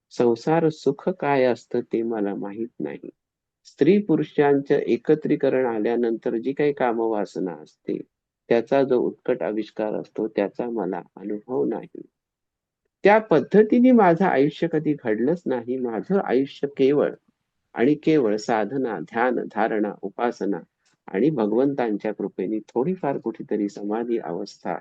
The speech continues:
प्राप्त होते, इतक्या मार्गावरती माझं आयुष्य लहानपणापासून व्यतीत झालंय,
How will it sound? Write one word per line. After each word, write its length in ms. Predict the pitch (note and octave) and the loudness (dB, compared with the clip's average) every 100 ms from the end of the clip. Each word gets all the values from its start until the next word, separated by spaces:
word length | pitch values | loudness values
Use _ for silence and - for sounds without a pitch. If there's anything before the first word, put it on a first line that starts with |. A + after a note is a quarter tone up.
| - _ _ _ _ - | -12 _ _ _ _ 2
प्राप्त 340 | D#3+ F3 - | 2 2 0
होते, 460 | C#3+ G#2+ G#2+ G#2+ - - | 2 2 2 0 -2 0
इतक्या 640 | D3 - - G#3 G#3+ - - _ - - | -2 0 2 4 4 2 -4 _ -16 -16
मार्गावरती 800 | G#2 A#2+ A2+ A2+ E3 D#3 C#3 C#3+ | -2 0 2 2 2 2 2 -2
माझं 300 | C3 A2 G2+ | -2 -2 -6
आयुष्य 580 | A2+ G2 G#2 G#2 - G2+ | -6 -2 -2 -2 -2 0
लहानपणापासून 1120 | G2+ G#2 B2 F3+ F3+ D3 D3 D3 C#3 C#3+ C3 | 0 -2 -2 -4 -2 -2 0 -2 -2 0 2
व्यतीत 340 | A#2+ G#2 A2 | 2 0 -2
झालंय, 420 | F#2+ - E2+ F2 | -4 -4 -4 -2